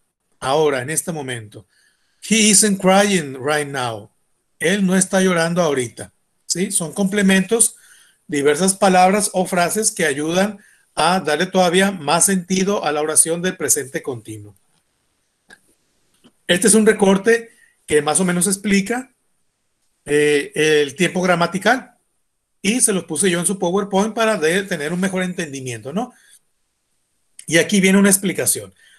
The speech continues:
El presente progresivo se utiliza para acontecimientos que están ocurriendo en o en torno a en este momento particular, en este tiempo,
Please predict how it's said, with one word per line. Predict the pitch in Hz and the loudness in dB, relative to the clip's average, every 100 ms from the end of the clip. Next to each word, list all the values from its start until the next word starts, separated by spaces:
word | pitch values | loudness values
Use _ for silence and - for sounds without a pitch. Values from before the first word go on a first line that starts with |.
| _ _ - | _ _ -2
El | 185 | 0
presente | 196 185 226 254 | 2 2 0 -2
progresivo | 269 247 202 180 185 | 0 2 2 0 0
se | 226 | 0
utiliza | 233 190 175 208 | -2 -2 -2 -2
para | 214 202 | -2 -2
acontecimientos | 190 170 165 175 151 160 208 | -4 -6 -6 -6 -6 -8 -4
que | |
están | - 175 208 | -4 -2 -4
ocurriendo | 196 156 147 185 196 208 | -4 -6 0 2 2 -2
en | - 180 233 254 _ _ _ _ _ 151 | -2 -2 -2 -6 _ _ _ _ _ 0
o | 151 | 0
en | 143 - | -2 -2
torno | 175 196 214 | 0 2 2
a | |
en | 160 | 2
este | 180 - | 0 0
momento | 196 180 185 190 196 | 0 0 0 -4 -4
particular, | 190 - - 151 190 214 - _ - | -4 -6 -6 0 0 0 -6 _ -14
en | 131 | -8
este | 156 - | -6 -6
tiempo, | - 196 220 185 147 | -4 -2 -2 -2 -4